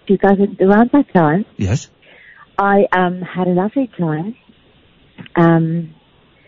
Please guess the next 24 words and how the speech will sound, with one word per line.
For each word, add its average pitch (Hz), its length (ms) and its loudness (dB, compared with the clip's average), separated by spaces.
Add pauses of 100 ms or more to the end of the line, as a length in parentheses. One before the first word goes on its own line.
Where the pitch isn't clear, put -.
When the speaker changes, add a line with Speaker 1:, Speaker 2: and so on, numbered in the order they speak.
(680)
Speaker 1:
teaching 214 400 4
English 175 320 0
as 185 100 0
a 202 80 0
foreign 175 300 -2
language 180 360 2
in 185 180 0
Slovakia. 170 640 0 (260)
Speaker 2:
Wow. 98 360 -6 (1300)
Speaker 1:
And 196 120 4
I 196 60 4
met 208 240 4
the 226 80 0
most 226 400 4
amazing, 196 340 0
all, 208 280 -2 (100)
most 233 240 0
of 247 140 0
my, 180 440 2
uh, 170 280 2 (160)
students 180 420 -4
were 160 300 4 (160)
adults. 190 340 -2 (1400)
And, 190 340 2